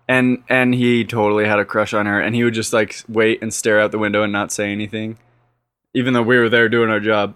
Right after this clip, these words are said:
until he saw her, and then he'd time it just perfectly, so he'd walk over and open the door, so she didn't even have to knock. She could just come straight in, and then he'd just be there and smiling and, like, try to say a few words, and then he'd leave and wouldn't be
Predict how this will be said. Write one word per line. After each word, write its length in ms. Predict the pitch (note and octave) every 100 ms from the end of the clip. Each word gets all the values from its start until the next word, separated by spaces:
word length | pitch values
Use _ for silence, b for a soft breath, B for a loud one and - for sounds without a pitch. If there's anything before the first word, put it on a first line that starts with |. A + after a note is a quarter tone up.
| -
until 600 | A#2+ A2+ C3 A2+ A2 -
he 140 | -
saw 280 | A#2+ - G#2+
her, 180 | G#2+ A2
and 160 | - A2+
then 100 | G#2+
he'd 180 | G2+ -
time 280 | - A2 G#2+
it 80 | A2+
just 220 | E3 G2+
perfectly, 540 | - G#2+ G#2+ A2+ A2 A2 b b
so 140 | - A#2+
he'd 100 | G#2
walk 280 | G#2+ G#2
over 160 | A#2 A2
and 80 | A2
open 240 | - A#2
the 80 | A2
door, 280 | G2+ G2 G#2+
so 140 | -
she 160 | G#2 G#2+
didn't 180 | A2+ A2
even 140 | G#2+
have 140 | G#2
to 100 | -
knock. 460 | G#2+ G2+ G#2 A#2+ - _ _ _ _
She 160 | - G#2+
could 120 | A2
just 140 | G#2+
come 200 | - G#2+
straight 320 | G#2 A#2 A2 G2+
in, 260 | G2+ A2 - _ _ _ _ _ _
and 100 | B2
then 100 | C#3
he'd 120 | C3+ B2+
just 160 | C3
be 140 | B2+ B2
there 160 | A#2
and 100 | A#2+
smiling 400 | - A#2 A2 A2+
and, 100 | A2+
like, 140 | G#2+ G#2
try 160 | A2
to 80 | G#2
say 180 | - A2+
a 60 |
few 220 | G#2 A2 G#2
words, 460 | G#2 G#2+ A2 - _ _ _ _ _
and 100 | B2
then 80 | C3+
he'd 140 | C3 A2+
leave 300 | B2+ B2 G#2
and 120 | G#2+
wouldn't 200 | A#2 A2+
be 340 | A#2 A#2 A2